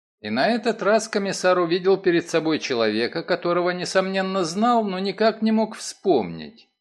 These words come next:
"Однажды мы работали вместе в отделе о фальшивых паспортах. Я тогда был простым инспектором.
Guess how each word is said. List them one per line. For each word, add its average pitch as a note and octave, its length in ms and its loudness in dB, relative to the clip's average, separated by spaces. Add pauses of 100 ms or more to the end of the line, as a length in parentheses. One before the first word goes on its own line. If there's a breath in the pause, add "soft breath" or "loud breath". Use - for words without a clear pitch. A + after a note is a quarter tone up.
(280)
"Однажды F#3+ 680 2
мы A3+ 140 4
работали A3 500 4
вместе G#3+ 500 2
в G3+ 40 8
отделе G3+ 440 6
о - 40 6
фальшивых G3 580 4
паспортах. F#3+ 840 2 (260)
Я F3+ 280 4
тогда G3+ 320 2
был F#3+ 200 2
простым G3+ 500 0
инспектором. G2+ 920 -2